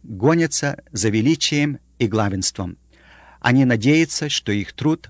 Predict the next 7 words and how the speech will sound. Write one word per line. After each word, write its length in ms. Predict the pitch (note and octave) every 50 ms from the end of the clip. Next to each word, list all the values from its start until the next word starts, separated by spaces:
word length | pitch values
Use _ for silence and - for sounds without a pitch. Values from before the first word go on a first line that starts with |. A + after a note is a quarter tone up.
| - _ _
увенчается 720 | A2+ G#2 A#2 A2+ - - B2 A#2+ B2+ B2 - - A#2 A2
успехом, 580 | G#2+ - - - - B2+ C3+ - - C3+ - - _ _ _ - - - - - - - - _ _ _ _ _ _
чтобы 460 | - - - - C3+ B2 C3 B2+ - -
о 100 | A#2+ A2
них 200 | A#2+ D#3 E3 -
хорошо 480 | - - G#2 G#2 G2+ - - A2 A2
говорили. 560 | G2+ G#2+ G#2+ G#2+ G#2 G#2 G2+ F#2 F#2 F2+ -